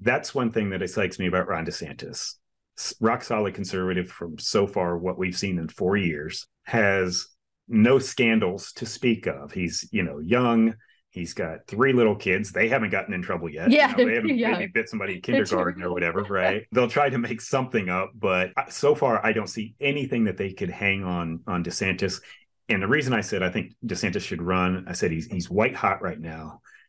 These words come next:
Speaker 1: And governing for another full four years, they, meaning the media, the left, will try to hang anything on him over that time frame. So you're giving the left a much bigger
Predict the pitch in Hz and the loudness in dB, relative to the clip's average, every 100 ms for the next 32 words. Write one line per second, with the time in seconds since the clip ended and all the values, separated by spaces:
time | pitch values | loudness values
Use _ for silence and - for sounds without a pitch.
0 | _ - 98 92 92 92 90 90 - _ | _ -2 2 4 4 4 2 0 -8 _
1 | - 135 147 147 127 120 101 113 104 92 | -4 4 6 6 4 2 2 4 2 0
2 | 120 110 - 117 107 95 101 101 104 104 | 0 0 0 -2 -2 -2 -2 0 0 -4
3 | - - 101 107 92 90 90 90 92 98 | -10 -2 2 4 4 2 0 -2 -2 -2
4 | 95 92 90 85 85 - - - 95 92 | 0 -2 -2 0 -2 -2 -14 -4 2 4
5 | 90 - 95 90 87 - 92 85 82 87 | 4 2 2 2 0 0 0 2 0 -4
6 | _ _ _ _ _ - 107 95 104 - | _ _ _ _ _ -2 0 2 -2 -6
7 | - 143 131 107 92 85 87 85 82 90 | 0 4 4 2 -2 -2 -4 -6 -4 0
8 | 90 85 82 - 101 98 95 87 87 92 | 2 2 -2 0 2 4 2 0 -2 -2
9 | 85 - 82 - 110 143 127 131 113 95 | -2 -2 -4 2 4 4 4 4 4 0
10 | 87 87 95 95 - 80 95 107 - - | -4 -2 -2 -2 -4 -4 0 0 0 -2
11 | 90 82 78 | 0 0 -4